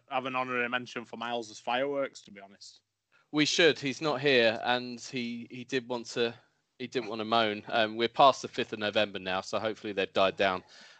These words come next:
Speaker 2: Um, if you're, if you're living near Miles and you let off fireworks at ten thirty on Sunday night, then he's not happy.
Speaker 1: He's, uh, he's gonna write a strongly worded email to the relevant
Speaker 2: <laughs>
Speaker 1: authorities.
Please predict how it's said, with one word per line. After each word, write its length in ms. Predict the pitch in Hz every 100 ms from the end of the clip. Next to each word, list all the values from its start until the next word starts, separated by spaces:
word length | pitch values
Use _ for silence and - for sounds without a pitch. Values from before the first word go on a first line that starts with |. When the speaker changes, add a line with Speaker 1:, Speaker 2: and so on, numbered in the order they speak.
| -
Speaker 2:
Um, 320 | 95 98 98 - _ _ -
if 220 | 117 -
you're, 340 | 113 110 113
if 160 | 117 -
you're 100 | 117
living 320 | 120 113 110
near 160 | 110 104
Miles 380 | 107 101 98
and 100 | 113
you 100 | 104 104
let 240 | 101 -
off 120 | 104
fireworks 600 | - - 98 92 - -
at 140 | 98 - - _
ten 220 | - 98 92
thirty 320 | 101 90 98
on 80 | 92
Sunday 340 | 101 92 90
night, 300 | 92 90 -
then 240 | 98 90 -
he's 140 | 110
not 160 | 107 95
happy. 380 | 98 - 90 - _ _ _ _ _ - - _ _ _ _ _ _ _ _ _ -
Speaker 1:
He's, 360 | 113 117 107
uh, 240 | 107 101 104 -
he's 120 | 113
gonna 200 | 107 117
write 260 | 107 107 -
a 20 | 113
strongly 460 | - 120 113 107
worded 420 | 110 110 107 107 - - _
email 400 | 113 110 107 104 - - _ -
to 260 | 120 117 110
the 100 | 110
relevant 400 | 113 113 110 110
Speaker 2:
<laughs> 40 |
Speaker 1:
authorities. 720 | 123 113 - 110 110 113 107